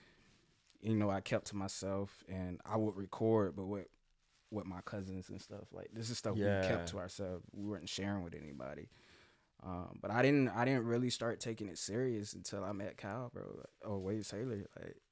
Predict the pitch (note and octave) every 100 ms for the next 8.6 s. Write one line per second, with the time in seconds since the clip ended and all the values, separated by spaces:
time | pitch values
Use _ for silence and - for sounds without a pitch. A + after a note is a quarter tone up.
0 | _ G2 A2 A#2 A2+ G2+ G2 F2 - _
1 | _ _ _ _ _ - - A#2+ C3 -
2 | A2 F#2+ A2 A#2 - - - - _ _
3 | _ - _ _ - F#2+ F#2 F2+ G1+ G1+
4 | - - - G2+ A2 - F#2+ D2 - -
5 | G#2 G#2+ - G2+ A2+ B2 B2+ B2+ - -
6 | - G#2+ A2+ F#2 G2+ G#2+ G#2 F#2+ G2 G#2+
7 | G2 F2 G#2+ G#2+ E2+ F2 F2+ _ _ _
8 | _ - G#2+ G2 - -